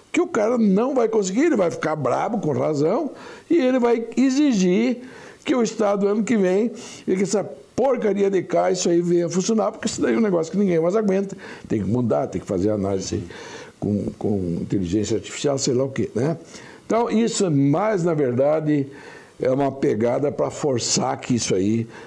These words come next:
aconteça o ano que vem, e também aquele desavisado, aquele cara que não fez nada, pra chamar ele pra realidade.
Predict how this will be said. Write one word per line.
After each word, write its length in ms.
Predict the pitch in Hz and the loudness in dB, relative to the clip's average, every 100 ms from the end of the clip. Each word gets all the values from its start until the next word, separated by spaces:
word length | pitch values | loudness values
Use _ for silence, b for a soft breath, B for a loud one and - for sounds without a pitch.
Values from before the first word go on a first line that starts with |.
| B B | B B
aconteça 600 | - 104 113 - 98 - | -6 -2 -2 0 -2 0
o 20 | 101 | -2
ano 100 | 139 | 0
que 100 | 208 | 0
vem, 320 | 190 233 - - | 2 0 -2 0
e 140 | 415 | 0
também 320 | 440 415 247 | 0 0 0
aquele 320 | 254 - 240 226 | 0 0 2 2
desavisado, 600 | 165 185 147 120 165 147 | 2 2 2 2 2 0
aquele 220 | 147 143 | 0 0
cara 180 | 151 143 | 0 0
que 120 | 147 | 0
não 100 | 131 | 0
fez 220 | 160 165 | 0 2
nada, 280 | 139 147 190 | 0 0 0
pra 160 | 208 196 | 0 0
chamar 320 | 202 175 151 | -2 0 0
ele 80 | 147 | 0
pra 100 | 180 | 0
realidade. 440 | 175 214 196 120 | 2 2 2 0